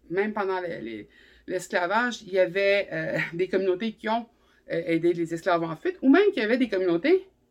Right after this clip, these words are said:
qui avaient des esclaves eux-mêmes. Donc, cette histoire-là peut pas être ignorée, peut pas être embellie ou effacée, elle doit être enseignée pour ne pas être répétée.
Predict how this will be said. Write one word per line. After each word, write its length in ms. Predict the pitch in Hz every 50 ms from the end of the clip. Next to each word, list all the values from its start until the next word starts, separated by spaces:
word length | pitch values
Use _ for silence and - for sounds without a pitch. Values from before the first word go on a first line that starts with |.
| _ -
qui 80 | -
avaient 160 | 180 175 220 226
des 180 | 226 214 165
esclaves 340 | 160 156 - - 220 226 220 165
eux-mêmes. 380 | 175 180 180 185 185 185 175 - _ _ - - - _ _ _ -
Donc, 300 | 214 247 302 311 277 -
cette 220 | - - - -
histoire-là 340 | - - 247 214 226 294 349
peut 120 | - 240
pas 140 | - - 330
être 140 | 320 - -
ignorée, 360 | 233 214 190 185 180 220 254
peut 140 | 262 - 220
pas 140 | 240 277 285
être 100 | - _ -
embellie 540 | 208 226 233 220 185 180 175 180 214 233 226
ou 100 | 180 180
effacée, 540 | 160 160 - - 175 170 165 - 330 381 359 -
elle 140 | 226 208 208
doit 180 | 208 214 208 214
être 140 | 208 208 -
enseignée 460 | - 196 214 208 - 196 202 254 320 330
pour 200 | - - 247 226
ne 100 | 208 185
pas 180 | 185 233 240
être 180 | 247 247 - 175
répétée. 680 | 156 151 147 175 185 180 - 170 - _ - 190